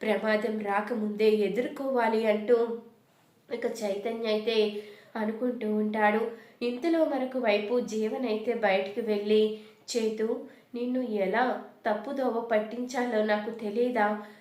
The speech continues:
నేను సంతోషంగా ఉంటే నువ్వు అనుమానిస్తావని నాకు తెలుసు. అందుకని నేను నీ దగ్గర ఎమోషనల్‌గా బ్లాక్‌మెయిల్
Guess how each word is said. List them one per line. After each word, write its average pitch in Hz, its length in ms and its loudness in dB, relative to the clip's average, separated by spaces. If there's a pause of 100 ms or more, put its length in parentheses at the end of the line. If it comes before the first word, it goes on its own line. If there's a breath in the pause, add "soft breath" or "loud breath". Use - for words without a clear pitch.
(180 loud breath)
నేను 254 240 2
సంతోషంగా 254 880 0
ఉంటే 233 600 2 (220 loud breath)
నువ్వు 277 200 -4
అనుమానిస్తావని 220 1000 -2
నాకు 214 260 0
తెలుసు. 214 580 -2 (340 loud breath)
అందుకని 214 840 0 (240 loud breath)
నేను 311 280 -2
నీ 285 200 -4
దగ్గర 226 340 -2
ఎమోషనల్‌గా 214 840 0
బ్లాక్‌మెయిల్ 214 560 0